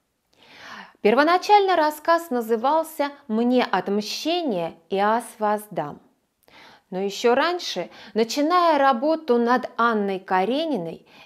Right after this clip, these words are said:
это библейское изречение писатель взял эпиграфом к своему произведению. Свеча в романе Анна Каренина —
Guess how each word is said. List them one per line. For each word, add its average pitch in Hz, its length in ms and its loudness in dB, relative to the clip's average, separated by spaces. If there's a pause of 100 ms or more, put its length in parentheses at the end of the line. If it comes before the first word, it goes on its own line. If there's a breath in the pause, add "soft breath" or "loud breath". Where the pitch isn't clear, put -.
это 202 220 0
библейское 214 800 2
изречение 254 760 -2
писатель 302 760 0
взял 208 400 2
эпиграфом 247 960 -4
к - 60 -20
своему 190 500 -6
произведению. 180 960 -8 (880 loud breath)
Свеча 208 560 2
в 196 60 -4
романе 214 720 0
Анна 196 360 -2
Каренина — 185 800 -4